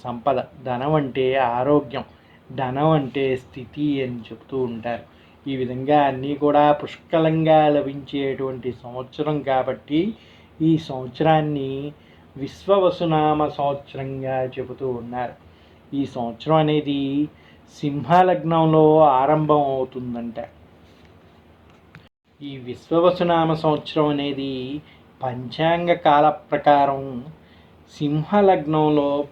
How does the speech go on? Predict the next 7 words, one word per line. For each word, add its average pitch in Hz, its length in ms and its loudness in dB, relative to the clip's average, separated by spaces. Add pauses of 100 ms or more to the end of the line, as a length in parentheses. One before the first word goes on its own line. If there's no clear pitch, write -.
(120)
ప్రారంభం 131 540 -2
అవుతుంది 127 540 -8
అని 120 360 -14
చెప్తూ 120 440 -14
ఉన్నారు. 113 580 -12 (760)
ఈ 131 120 -10
సంవత్సరం 143 880 -4